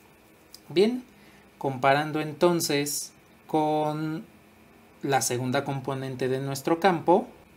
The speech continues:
tenemos que E a la menos Z menos X E a la menos Y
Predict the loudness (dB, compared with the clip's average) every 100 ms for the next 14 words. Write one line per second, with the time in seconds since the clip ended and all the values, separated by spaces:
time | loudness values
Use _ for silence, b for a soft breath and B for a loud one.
0 | -6 -4 0 0 0 -2 -2 0 2 2
1 | 0 -6 -20 -20 -20 -20 -20 -20 -20 -20
2 | -20 -20 -20 -20 -4 0 2 2 0 -2
3 | -6 -6 -6 -4 -2 -2 -2 -2 -4 -8
4 | -6 -6 -6 -6 -8 -4 -4 -4 -6 -6
5 | -6 -6 -4 0 0 -2 -6 -8 -8 -6
6 | 0 0 0